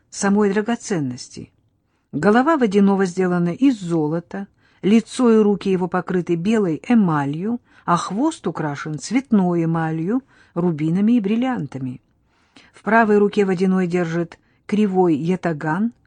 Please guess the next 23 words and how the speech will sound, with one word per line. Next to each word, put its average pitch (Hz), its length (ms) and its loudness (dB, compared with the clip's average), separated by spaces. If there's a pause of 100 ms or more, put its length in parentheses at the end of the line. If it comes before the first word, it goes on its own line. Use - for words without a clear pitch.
(300)
а 175 140 2
в 175 40 0
левой 269 320 2
руке 269 440 -4
ажурный 254 540 4
щит, - 440 -8
также 165 360 -2
украшенный 160 580 -6
эмалью 220 540 -4 (300)
и 180 60 -8
самоцветами. 131 880 -8 (1000)
С 160 140 -4
драгоценностей 220 800 2
свисают 202 640 -4
три 196 220 0
подвески 175 640 -2
из 165 80 0
жемчужин 165 720 -4
неправильной 156 600 -4
формы 208 540 -6 (540)
и 175 100 0
несколько 233 640 0
оправленных 196 1080 -2